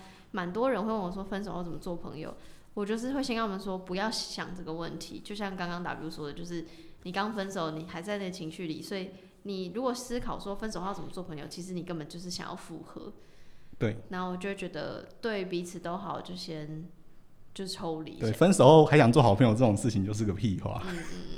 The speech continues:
Speaker 2: 对。
Speaker 1: 所以那为什么我会跟，跟 W 现在还可以这样录节目，或者我跟另外一个人还可以很好，是我觉得那个是自然而然的，就真的我们中间有一段就是完全是
Speaker 2: 抽离的关系。
Speaker 1: 对，就是真的是不知道对方发生什么事情，
Speaker 2: 嗯。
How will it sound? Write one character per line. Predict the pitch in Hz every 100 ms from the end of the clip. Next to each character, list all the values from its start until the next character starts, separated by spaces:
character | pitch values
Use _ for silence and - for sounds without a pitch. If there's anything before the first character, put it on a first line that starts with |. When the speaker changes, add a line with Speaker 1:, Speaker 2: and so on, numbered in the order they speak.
| -
Speaker 2:
对。 | 208 - -
Speaker 1:
所 | - 370
以 | 381 - -
那 | 330
为 | 330 311
什 | 202
么 | 160
我 | 156 156
会 | 214 208 - - -
跟， | 185 185
跟 |
W | 175 107 170
现 | 175 185
在 |
还 | 185
可 | - 156
以 | 135
这 |
样 | 160 147 - - - -
录 | - 175
节 | 175 -
目， | - -
或 | 208
者 | 196
我 | 160
跟 | 170
另 | 185
外 | 185 160
一 |
个 | 156
人 | 160 - - - - -
还 | -
可 | 180
以 | 185
很 | 185 170
好， | - 101
是 | 202 208 190 - - - - - - -
我 | 202
觉 | 277
得 |
那 | 320
个 | 277
是 | 262
自 | 262 208
然 | 135
而 | 107
然 | 104
的， | 131
就 | 185
真 | 254 247
的 | 247
我 | 202
们 | 175
中 | 190 202
间 | 202
有 | 170
一 | - -
段 | 196 160
就 | 170
是 | 190
完 | 160 147
全 | 170 151 143
是 | 180 175
Speaker 2:
抽 | 135 117
离 | 107 90
的 | 98
关 | 98
系。 | 95 107
Speaker 1:
对， | 220
就 | 214
是 | 269 262 -
真 | - 240
的 | 233
是 | 220 - - - - - -
不 | 202
知 | -
道 | 185 180
对 | 180
方 | 170 170
发 | 180 165
生 |
什 | 180
么 | -
事 | 175 160
情， | 117 95
Speaker 2:
嗯。 | 90